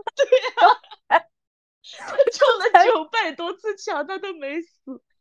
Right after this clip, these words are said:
Speaker 2: 刚才昏过去了，<laughs> 现在才醒来，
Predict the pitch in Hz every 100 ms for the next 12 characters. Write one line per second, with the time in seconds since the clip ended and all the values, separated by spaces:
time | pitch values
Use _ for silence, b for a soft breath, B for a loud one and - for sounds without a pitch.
0 | _ - 320 359 - 320 285 320 330 370
1 | 359 311 - 508 508 285 - 587 571 -
2 | 453 480 359 - 480 427 311 302 349 359
3 | 294 240 190 180 196